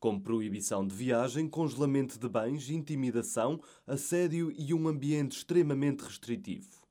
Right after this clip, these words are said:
A agência da onu apelou à libertação imediata e incondicional de todos aqueles atualmente detidos pelas autoridades egípcias, devido ao exercício legítimo dos seus direitos humanos.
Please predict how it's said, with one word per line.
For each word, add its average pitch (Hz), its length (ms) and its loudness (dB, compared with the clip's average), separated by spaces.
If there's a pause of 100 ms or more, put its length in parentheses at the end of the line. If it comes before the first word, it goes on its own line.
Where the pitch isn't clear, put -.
(300)
A 110 80 2
agência 104 420 0
da 107 80 2
onu 123 360 6
apelou 139 440 4
à 135 60 4
libertação 139 680 2
imediata 135 640 4
e 127 140 2
incondicional 123 800 2
de 117 120 -2
todos 151 440 0
aqueles 135 460 0
atualmente 98 680 -2
detidos 143 460 0
pelas 139 380 0
autoridades 135 600 2
egípcias, 113 760 -2 (320)
devido 104 400 -2
ao 101 100 -2
exercício 107 720 -6
legítimo 139 580 0
dos 123 240 -4
seus 147 280 0
direitos 139 460 0
humanos. - 600 -10